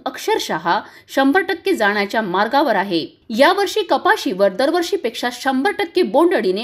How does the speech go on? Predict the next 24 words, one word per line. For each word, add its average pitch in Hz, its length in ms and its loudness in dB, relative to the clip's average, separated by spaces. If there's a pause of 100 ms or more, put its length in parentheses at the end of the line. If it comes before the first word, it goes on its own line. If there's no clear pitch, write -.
(140)
आक्रमण 359 420 0
केल्यामुळे 202 520 -2 (300)
शेतकरी 320 680 0
हवालदिल 359 500 2
झालेला 185 340 2
आहे. 170 240 0 (380)
तालुक्यातील 381 600 2
सांगरूड 294 460 0
येथील 294 300 0
शेकडो 254 400 0
शेतकऱ्यांनी 254 720 -2 (100)
कपाशीच्या 339 520 2
पिकावर 233 520 0 (120)
ट्रॅक्टर 269 380 0
फिरवण्यास 339 440 2
सुरुवात 202 340 0
केलेली 185 320 -2
आहे. 180 260 -2 (300)
शासनाने 381 580 2 (100)
तातडीने 339 500 4
सर्व्हे 302 380 0
करून 226 400 0
तात्काळ 233 380 2
शेतकऱ्यांना 262 680 0